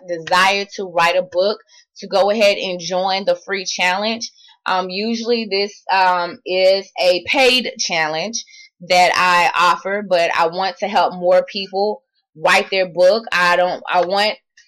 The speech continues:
I want people to stop using excuses. So this is a free challenge for you to help write your book. Even if you don't complete it within the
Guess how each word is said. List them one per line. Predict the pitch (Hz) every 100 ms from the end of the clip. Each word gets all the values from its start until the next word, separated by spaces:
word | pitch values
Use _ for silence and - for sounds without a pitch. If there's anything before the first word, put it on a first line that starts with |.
| _ _ _ _ -
I | 180
want | 208 294 277
people | 302 262
to | 226
stop | 233 220 220
using | 214 202 185
excuses. | - 202 185 156 160
So | 175
this | 180 233
is | 233 214
a |
free | 208 - 220
challenge | 226 226 214 214
for | -
you | 185 202 226 233
to | 196
help | 202 190
write | 196 190
your | - 185
book. | 208 214 -
Even | 285 294 285
if | 269
you | 254 254
don't | 214 226 269
complete | 240 240 233
it | 220
within | 226 208
the | 202